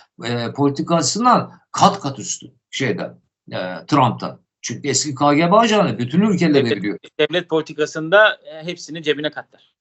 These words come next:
Speaker 1: Bak, çok tehlikeli bir duruma geldi. Bak, ben şu anda mesela Putin'den çekiniyorum. Yani bak Putin'in şu anda saldıramayacağı tek ülke bu bölgede ve Avrupa'da Türkiye. Tamam mı?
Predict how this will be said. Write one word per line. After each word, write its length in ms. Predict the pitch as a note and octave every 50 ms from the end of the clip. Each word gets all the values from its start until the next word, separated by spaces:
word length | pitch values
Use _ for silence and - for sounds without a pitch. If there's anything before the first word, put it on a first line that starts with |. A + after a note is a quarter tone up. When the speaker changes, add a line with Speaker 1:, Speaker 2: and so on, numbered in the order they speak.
| _ _ _
Speaker 1:
Bak, 160 | - B2 A#2+ - _ _
çok 400 | _ - - - - - - -
tehlikeli 640 | - - G3 F#3 F#3 F3+ G3 F3 - F#3+ G3+ A3+ G#3+ G3
bir 100 | F#3 F3
duruma 340 | G3 F#3+ G3 F#3+ G3 G3
geldi. 420 | F#3+ F#3 E3 C#3+ C3 A#2+ B2+ C3 C3+
Bak, 200 | C#3 C#3+ - -
ben 120 | D3 D#3+
şu 260 | D#3+ - - G3 G#3
anda 260 | A3 G#3+ G#3 F#3 A3 G#3+
mesela 380 | G3+ F#3+ F3 - F#3+ F3 F3+
Putin'den 600 | - F#3 F3+ - G3 F#3+ F#3+ G3+ G#3 G3+ F3+ - - _ _ _
çekiniyorum. 760 | - - D3+ C#3+ - G#3 A#3 C4 C4+ A#3+ - - - - _ _ _ _ _ _ _
Yani 200 | - A#2+ B2 A#2+ - - - _ _ _ _
bak 220 | C3+ B2+ - -
Putin'in 340 | - A#3 - B3 A#3+ A3+ A3+
şu 240 | G3+ - C4+ C4 B3+
anda 280 | A3 E3 C#3 D#3 D#3
saldıramayacağı 840 | D#3 - F#3+ G3+ G#3+ G#3 A3 G#3+ A#3 A3 G3+ G3+ F#3+ G3+ G#3 G#3 G#3
tek 240 | - B3+ A#3+ F3+ F3
ülke 320 | D3+ C3+ B2+ D#3 D3+ D3
bu 160 | F3 G#3 F#3+ F3+
bölgede 480 | F3 E3+ D#3 C3 C#3+ C#3+ D#3 A#3 A3+
ve 80 | G3+ F#3
Avrupa'da 600 | E3+ E3+ F3+ F3+ E3+ E3 - E3+ F3 F#3+ F#3+ -
Türkiye. 480 | - F3+ C#3 A2 F2 G2 E2+ - - _ _
Tamam 340 | C#3+ E3 G3+ G3 - G#2
mı? 180 | F2 - -